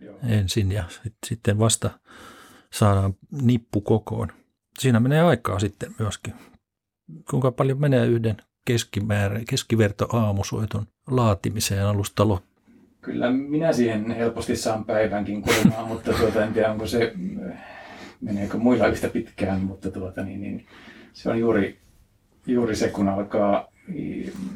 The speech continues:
Speaker 1: hiomalla hiomaan. Ja sitten jos keksii jonkun hyvän teeman tosiaan, joka sitoo ne kappaleet vielä yhteen, niin se vaatii sitten paljon työtä, että löytyy sopivan mittaisia ja sopivan tyylisiä ja, ja niin kuin keskenään yhteensopivia kappaleita, niin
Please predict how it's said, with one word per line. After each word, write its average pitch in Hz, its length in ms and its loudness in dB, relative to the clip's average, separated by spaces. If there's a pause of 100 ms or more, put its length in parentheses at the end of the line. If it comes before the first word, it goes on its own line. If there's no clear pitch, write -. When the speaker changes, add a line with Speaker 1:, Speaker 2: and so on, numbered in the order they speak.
(520)
Speaker 1:
hiomalla 120 400 4
hiomaan. 107 480 2
Ja 107 120 -4
sitten 120 300 0
jos 120 280 -4
keksii 151 320 0
jonkun 135 240 -2
hyvän 127 280 -2
teeman 131 440 2
tosiaan, 113 400 -2
joka 107 220 -8
sitoo 113 340 -4
ne 107 100 -4
kappaleet - 460 -4
vielä - 160 -2
yhteen, 98 480 -4
niin 98 120 -8
se 104 120 -8
vaatii 113 380 -8
sitten 117 260 -12
paljon 113 300 0
työtä, 107 320 -6
että - 300 -8 (380)
löytyy 147 320 4
sopivan 123 380 2
mittaisia 110 640 0
ja 104 180 0
sopivan 107 400 -4
tyylisiä 98 540 -4
ja, 92 180 -8 (200)
ja 95 80 -10
niin 95 120 -10
kuin 92 240 -14 (640)
keskenään 110 420 0
yhteensopivia 101 680 -2
kappaleita, - 680 -8
niin 98 200 -10